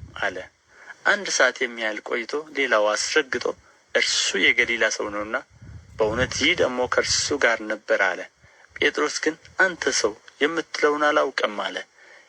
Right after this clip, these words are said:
ያን ጊዜም ገና ሲናገር ዶሮ ጮኸ። ጌታም ዘወር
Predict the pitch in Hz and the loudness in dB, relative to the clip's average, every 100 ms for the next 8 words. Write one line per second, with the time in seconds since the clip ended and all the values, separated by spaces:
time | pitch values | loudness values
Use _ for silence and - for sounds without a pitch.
0 | _ 104 104 110 107 104 107 107 107 107 | _ 2 2 2 -4 -4 -4 -2 0 0
1 | - 123 123 117 104 98 - 110 - - | -2 -6 -8 -2 -2 -2 0 -2 0 0
2 | 104 95 95 - 98 92 - - - _ | 2 0 0 0 2 0 -4 -8 -16 _
3 | _ - - - - - 151 147 143 139 | _ -20 -20 -20 -20 -2 -2 2 0 2
4 | 123 123 | 0 2